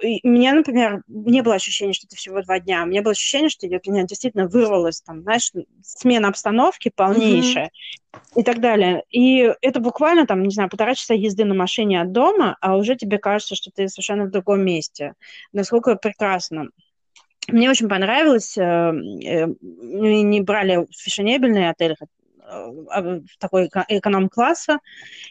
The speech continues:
Speaker 1: и потому что у нас маленький ребёнок, и мы всё равно мотались туда-сюда целыми днями. Ездили в соседнюю деревню в, а, бар на пляже. Я вот не могу
Speaker 2: Прекрасно.
Speaker 1: рассказать потом, что это за концепт. <laughs> Вот.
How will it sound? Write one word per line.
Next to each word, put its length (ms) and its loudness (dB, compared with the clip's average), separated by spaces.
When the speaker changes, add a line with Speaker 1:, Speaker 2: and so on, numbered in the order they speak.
Speaker 1:
и 560 4
потому 240 -2
что 140 -6
у 20 -2
нас 100 -6
маленький 280 -2
ребёнок, 280 2
и 40 0
мы 80 0
всё 140 -8
равно 140 0
мотались 460 -2
туда-сюда 720 -4
целыми 340 -2
днями. 400 -6
Ездили 360 0
в 40 -4
соседнюю 460 0
деревню 840 -2
в, 400 0
а, 560 -2
бар 320 -2
на 120 0
пляже. 540 0
Я 240 0
вот 100 4
не 80 2
могу 240 2
Speaker 2:
Прекрасно. 0 -
Speaker 1:
рассказать 340 -6
потом, 360 -6
что 180 -4
это 140 0
за 100 -2
концепт. 520 -2
<laughs> 400 4
Вот. 420 4